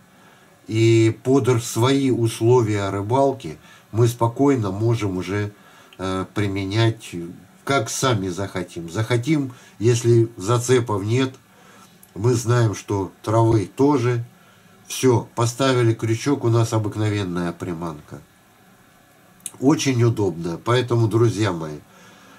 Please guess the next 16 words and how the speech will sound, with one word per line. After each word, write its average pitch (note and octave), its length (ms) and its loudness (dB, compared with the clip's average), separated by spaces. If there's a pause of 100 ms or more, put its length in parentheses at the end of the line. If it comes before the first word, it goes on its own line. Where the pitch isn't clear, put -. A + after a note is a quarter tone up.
(160)
если, B2 640 2 (1300)
конечно, A#2 720 0 (120)
вы A2+ 380 2 (560)
хорошо A#2+ 600 0
раскусите A2 840 0 (540)
и A#2+ 120 2
обловите A#2+ 800 2
вот A#2 300 -2
такого G#2+ 420 0
типа G2 380 -4
приманку, F2+ 680 -8 (800)
то B2+ 200 6
практически, B2 720 -2
ну, A#2+ 220 2
другие A2+ 500 2
вам, G#2+ 320 -2